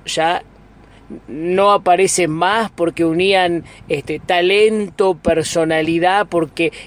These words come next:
eran grabadas desde Estados Unidos, Latinoamérica, Japón, en un tiempo en donde incluso los talentos, los cazadores de talentos de las discográficas tenían con qué.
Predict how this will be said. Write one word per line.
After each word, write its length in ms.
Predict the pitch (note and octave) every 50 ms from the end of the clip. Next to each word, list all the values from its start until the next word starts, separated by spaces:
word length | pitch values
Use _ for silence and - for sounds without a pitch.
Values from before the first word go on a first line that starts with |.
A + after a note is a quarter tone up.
| -
eran 280 | - G3+ A3 A3 G#3+ G#3
grabadas 560 | G#3 G3+ G3 F#3+ G3 G3+ G#3 G#3+ A3 A3 G3
desde 260 | F3+ F#3 E3+ E3 F3+
Estados 460 | E3+ D#3 - F#3+ F#3+ F#3+ F#3+ F3 - -
Unidos, 580 | F3+ F3 G3 G#3+ A3+ A3+ A3+ A3 A3 G#3+ G3+
Latinoamérica, 1300 | F#3 E3+ D#3+ - - F3+ F3+ F3 F3 E3 D#3+ E3 F3+ G#3+ A#3 A3+ A3 F#3 F#3+ F3+ D#3 - - F3 E3+ D#3 - - - - - -
Japón, 800 | - - E3 D#3+ D#3 - - G#3+ A3 A3 A3 G#3 G#3 G#3 G#3 F#3 - - - -
en 120 | E3+ F3 G3
un 160 | G3+ G3 D#3
tiempo 360 | G3+ A3 A#3 A#3 G3 B3 A#3+
en 100 | A3 G#3
donde 320 | F#3 G3 F#3 F3+ F3 F#3
incluso 600 | F#3 F#3 F#3 F3 - C#4 D4 C#4 - - F#3 F3
los 200 | E3+ E3+ E3+ D#3 - - - - -
talentos, 920 | F#3 E3 D#3+ E3 F3+ G3+ A#3 C4+ C#4 A#3 A3 G3+ F#3 D#3+ - F3+ E3+ E3
los 140 | E3 D#3 -
cazadores 600 | - E3 D#3 - E3+ E3+ F3 G#3+ A#3 A#3 G#3 F3+
de 120 | F3 E3+
talentos 520 | F3 E3+ E3 E3+ F#3 G3 G3 - G#3 F3+
de 80 | E3 E3
las 140 | E3 D#3+ C#3+
discográficas 840 | D3+ D#3+ - - E3 D#3+ F3 F#3 G3 - G#3+ - A#3 A#3+ - - - - - - - -
tenían 380 | - D#3+ D#3 F#3 G#3+ A#3+ B3 -
con 260 | - F3 D#3+ D3+ C3+
qué. 380 | - A#3 A#3+ A3 F3+ D3+ -